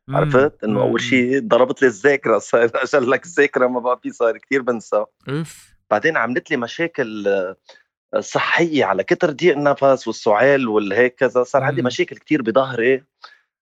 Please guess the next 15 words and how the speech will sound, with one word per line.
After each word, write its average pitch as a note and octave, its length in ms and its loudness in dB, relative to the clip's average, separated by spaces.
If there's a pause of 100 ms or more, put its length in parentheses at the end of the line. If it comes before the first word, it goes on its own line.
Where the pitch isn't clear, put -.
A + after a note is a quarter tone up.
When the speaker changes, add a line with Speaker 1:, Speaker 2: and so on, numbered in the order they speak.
(160)
Speaker 2:
بالديسك A2 480 0
تحديدًا. G#2+ 640 0
فمنعت A#2 840 2
إني A2+ 680 -4 (680)
مارس C3 440 2
الرياضة A2+ 360 2
اللي A2 80 0
كنت - 160 -10
أعملها، G#2 420 0
أنزل A2 240 -2
على F2+ 140 0
الجيم G#2 340 -4
كذا، G#2 400 0
منعت A#2+ 680 0
منها D3+ 180 0